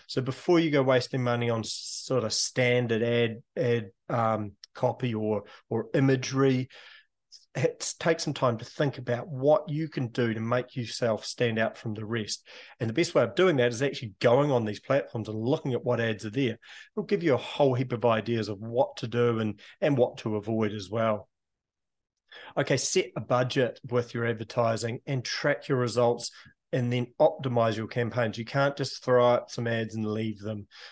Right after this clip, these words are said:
Well, you can, but it's just gonna cost you money and probably not get you that good of results. So what you need to do is have that budget so you don't go and spend too much, but then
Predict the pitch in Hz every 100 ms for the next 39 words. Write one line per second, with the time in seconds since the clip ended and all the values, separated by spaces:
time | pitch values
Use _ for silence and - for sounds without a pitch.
0 | _ 117 104 - 131 110 107 110 - 113
1 | - 104 - 117 - 110 110 104 104 -
2 | 123 110 107 117 127 113 113 113 147 120
3 | 107 104 101 120 113 - - - - -
4 | - _ - 131 143 156 151 135 120 113
5 | 127 123 113 110 143 147 156 - - 131
6 | 113 117 127 - 120 113 123 131 120 110
7 | 104 - 117 107 - 110 113 110 135 -
8 | - - - - _ 143 139 139 123